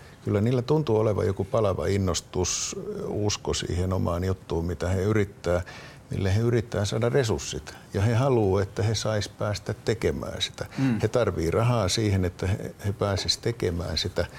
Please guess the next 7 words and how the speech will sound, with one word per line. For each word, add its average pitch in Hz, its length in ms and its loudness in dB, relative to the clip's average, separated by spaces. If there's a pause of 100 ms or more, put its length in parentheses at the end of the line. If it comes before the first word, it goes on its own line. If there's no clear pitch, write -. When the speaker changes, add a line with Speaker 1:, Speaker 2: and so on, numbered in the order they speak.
(420)
Speaker 1:
Ja, 90 120 4 (500)
ja 101 180 0
nämä 101 180 2
yhteiskunnalliset 90 1040 0
kysymykset, 95 800 0
mikä 98 420 0
on 95 380 0